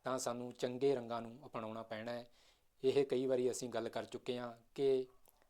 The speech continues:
ਅਸੀਂ ਆਪਣੀ ਜ਼ਿੰਦਗੀ ਨੂੰ ਕਿਹੋ ਜਿਹਾ ਬਣਾਉਣਾ ਹੈ, ਇਹ ਕਾਫੀ ਹੱਦ ਤੱਕ ਸਾਡੇ ਆਪਣੇ ਉੱਤੇ ਵੀ ਡਿਪੈਂਡ ਹੁੰਦਾ ਹੈ। ਇਸੇ ਲਈ ਸਾਨੂੰ ਅੱਜ ਦੇ ਟਾਈਮ ਦੇ ਵਿੱਚ ਬਹੁਤ ਵੱਡੀ ਲੋੜ ਹੈ, ਜ਼ਰੂਰਤ ਹੈ ਕਿ ਅਸੀਂ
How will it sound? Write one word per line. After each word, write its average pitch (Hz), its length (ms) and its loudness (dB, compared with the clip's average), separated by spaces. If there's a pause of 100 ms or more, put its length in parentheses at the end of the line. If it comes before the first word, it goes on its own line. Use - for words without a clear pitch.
(320)
ਅਸੀਂ 156 260 0
ਆਪਣੀ 135 260 -2
ਜ਼ਿੰਦਗੀ 123 380 -2
ਨੂੰ 123 200 -4
ਕਿਹੋ 139 320 0
ਜਿਹਾ 143 160 6
ਬਣਾਉਣਾ 117 340 -6
ਹੈ, 120 180 -8
ਇਹ 143 160 -2
ਕਾਫੀ 127 340 -2
ਹੱਦ 113 180 -4
ਤੱਕ 117 420 -6 (300)
ਸਾਡੇ 131 420 2
ਆਪਣੇ 131 360 -2
ਉੱਤੇ 120 320 0
ਵੀ 117 200 -6
ਡਿਪੈਂਡ 113 340 -6
ਹੁੰਦਾ 110 240 -6
ਹੈ। 120 180 -2 (320)
ਇਸੇ 135 220 6
ਲਈ 135 280 4 (160)
ਸਾਨੂੰ 127 520 -4
ਅੱਜ 117 140 -6
ਦੇ 135 120 4
ਟਾਈਮ 117 300 -4
ਦੇ 120 120 -4
ਵਿੱਚ 113 380 -10 (640)
ਬਹੁਤ 123 340 0
ਵੱਡੀ 120 320 0
ਲੋੜ 117 380 -2
ਹੈ, 120 120 0
ਜ਼ਰੂਰਤ 113 440 -4
ਹੈ 120 160 0
ਕਿ 127 260 2
ਅਸੀਂ 120 320 -6